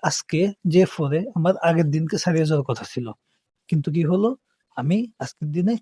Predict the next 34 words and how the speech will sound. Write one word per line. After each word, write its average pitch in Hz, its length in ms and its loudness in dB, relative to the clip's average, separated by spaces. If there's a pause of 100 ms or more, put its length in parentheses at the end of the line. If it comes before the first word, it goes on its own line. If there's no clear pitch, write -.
(100)
কিচ্ছু - 280 -4
করতে 143 240 -2
পারি 113 220 -4
নাই। 113 200 -8 (420)
আজকের - 280 -6
দিনটা 165 220 -2
আমার 156 180 0
জন্য 202 320 -2 (220)
বিগ 160 260 2
জিরো, 143 360 2 (440)
just 202 340 0 (360)
জিরো। 127 300 0 (400)
যেখানে 185 420 2 (100)
গতকালের 180 580 4
দিন 160 160 0
অর্থাৎ 156 300 -2 (920)
ডে 196 160 6
থ্রি 175 240 0
ছিল - 240 -2
আমার 180 180 4
জন্য 190 180 2
একটা - 160 0
বিগ 147 280 4
উইন, 120 180 -4 (400)
কারণ 165 240 2
আমি 190 400 2
অন্তত 196 360 2 (120)
একটা - 280 -4
টাস্ক 143 240 -4
কমপ্লিট 139 360 -4
করতে 131 240 -6
পারছিলাম, 117 400 -10 (520)
কিন্তু 147 180 -4
আজকে - 280 -4